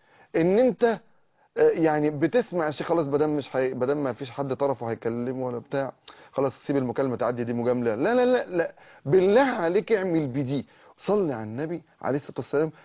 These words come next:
لحد ما تشوف بعينيك على السبحة ألف مرة. بالله عليك اعملها، بالله عليك أرجوك. وأنا سامع اللي بيقول دلوقتي: "آه، العدد ورد، العدد ما"، معلش، معلش، الله يكرمك،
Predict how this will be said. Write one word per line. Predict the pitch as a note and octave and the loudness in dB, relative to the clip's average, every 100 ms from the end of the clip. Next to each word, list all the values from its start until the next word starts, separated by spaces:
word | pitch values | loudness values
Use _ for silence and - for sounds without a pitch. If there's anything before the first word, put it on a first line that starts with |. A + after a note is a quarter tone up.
| - | -12
لحد | - D#3+ C#3 | -6 -4 -2
ما | C#3 | -4
تشوف | E3+ | -4
بعينيك | C#3+ C#3 D3 C#3+ | -2 -2 -2 -6
على | B2+ | -8
السبحة | - C#3+ - C#3 | -8 -8 -6 -6
ألف | C3 G#2+ | -6 -10
مرة. | F#2 - - _ _ _ - - _ - | -10 -16 -20 _ _ _ -20 -20 _ -6
بالله | A2 C3 | -4 -2
عليك | A2 D#2 - - _ _ _ _ _ _ _ - | -6 -12 -16 -20 _ _ _ _ _ _ _ -6
اعملها، | G#2 B2+ C#3+ | -2 -2 -2
بالله | G2+ F#2 E2+ | -6 -6 -6
عليك | E2 - | -8 -10
أرجوك. | G#2 G#2 F#2 - - _ _ _ _ _ _ _ _ _ _ _ _ _ _ - - - | -6 -4 -4 -6 -20 _ _ _ _ _ _ _ _ _ _ _ _ _ _ -16 -16 -6
وأنا | C3 D3+ | -2 -2
سامع | - D#3+ D#3+ | 0 -2 0
اللي | A#2+ A#2 | 0 -2
بيقول | B2 C#3+ B2+ | -2 -2 -2
دلوقتي: | B2 C3 C3 C3+ C3+ C#3+ - | -2 -2 -2 -2 -4 -8 -2
"آه، | C#3 C#3 C3+ C3 | 2 4 4 2
العدد | B2+ A#2+ C#3 C3+ | 0 0 0 0
ورد، | C3+ C#3 C3 | 2 2 0
العدد | B2 A2+ C3+ C#3 | 0 0 0 -2
ما"، | C3+ C3+ C3+ - - F2 | -2 -4 -6 -8 -12 -14
معلش، | - F2+ G#2 - - _ _ _ - - - - _ - | -12 -12 -12 -16 -20 _ _ _ -20 -20 -20 -20 _ -4
معلش، | A2+ C#3 - | 0 0 0
الله | A2+ A2 | -2 -2
يكرمك، | G2+ F2+ E2 _ | -4 -10 -16 _